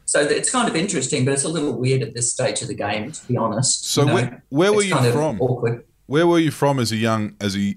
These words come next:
Speaker 2: as a young kid? Were you from Toowoomba, or you were sent to Toowoomba as the nearest boarding school?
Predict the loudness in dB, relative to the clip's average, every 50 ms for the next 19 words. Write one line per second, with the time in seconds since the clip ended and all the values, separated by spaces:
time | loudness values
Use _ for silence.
0 | -6 _ -6 -4 -2 -2 0 0 0 0 -2 -2 -2 -4 -2 0 0 2 2 4
1 | 4 4 6 4 4 4 0 -2 -6 -4 0 0 2 2 2 2 2 2 2 2
2 | 2 2 4 4 2 2 2 0 0 0 0 -2 -2 -4 -4 -4 -2 -2 -2 0
3 | 0 0 0 0 0 -2 -2 0 0 0 -2 -2 -2 -2 0 2 2 0 0 -2
4 | -6 -8 -10 -10 -10 -12 -14